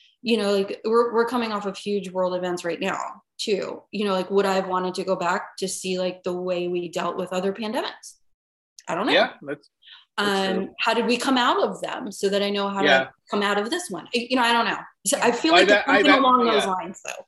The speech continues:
Speaker 2: Yeah, it's interesting. Um, so the, who would you say,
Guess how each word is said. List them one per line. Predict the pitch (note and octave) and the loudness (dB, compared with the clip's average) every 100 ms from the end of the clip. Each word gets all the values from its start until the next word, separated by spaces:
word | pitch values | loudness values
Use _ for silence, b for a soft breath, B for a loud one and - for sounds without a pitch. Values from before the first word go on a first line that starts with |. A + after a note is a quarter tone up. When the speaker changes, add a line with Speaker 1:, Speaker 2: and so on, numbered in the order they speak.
| _ _ | _ _
Speaker 2:
Yeah, | D#3+ C#3+ D3+ | -6 -4 -4
it's | D#3 | -8
interesting. | E3+ D3 C3+ - G2+ G2 _ _ _ _ _ _ _ | -8 -8 -10 -10 -12 -14 _ _ _ _ _ _ _
Um, | C3+ C3+ B2+ B2 - _ _ | 2 4 2 -2 -12 _ _
so | - E3+ D3+ D3 C#3+ | -8 -2 0 0 -2
the, | C#3+ C#3+ _ _ _ _ - | -6 -6 _ _ _ _ -10
who | E3+ E3+ | -2 0
would | F#3 | 0
you | E3 | -4
say, | - | -10